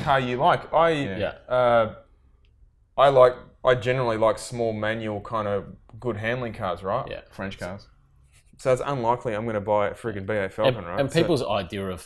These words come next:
Speaker 3: fast is different too.
Speaker 2: Yeah.
Speaker 3: So I mean,
Speaker 1: Mm.
Speaker 3: if, if I'm building a drag racing car,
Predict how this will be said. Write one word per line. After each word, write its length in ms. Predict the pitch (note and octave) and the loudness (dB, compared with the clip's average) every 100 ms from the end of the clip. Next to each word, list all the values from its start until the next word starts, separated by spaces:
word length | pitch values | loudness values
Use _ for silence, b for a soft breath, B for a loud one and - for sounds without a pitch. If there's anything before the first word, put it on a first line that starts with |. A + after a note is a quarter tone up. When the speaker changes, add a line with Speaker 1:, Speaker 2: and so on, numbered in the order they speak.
| - | -18
Speaker 3:
fast 480 | - F#2+ C#3 - F#2 | -8 -4 -4 -6 -12
is 100 | E2+ | -12
different 340 | F2+ - E2 | -14 -12 -10
too. 180 | - C#3 | -6 -6
Speaker 2:
Yeah. 100 | G#2 | -4
Speaker 3:
So 160 | G#2+ | 0
I 40 | A2 | 2
mean, 140 | A#2+ | 2
Speaker 1:
Mm. 40 | C3 | 2
Speaker 3:
if, 120 | E3 | 2
if 240 | - B2+ | 0 2
I'm 120 | D#3 | 2
building 320 | C3+ B2+ A2 G2+ | 2 0 0 -2
a 40 | |
drag 320 | F#2+ F#2+ G#2+ A2+ | -4 0 0 0
racing 340 | G2+ - F#2+ | -4 -6 -10
car, 360 | - D2+ C2 | -8 -8 -8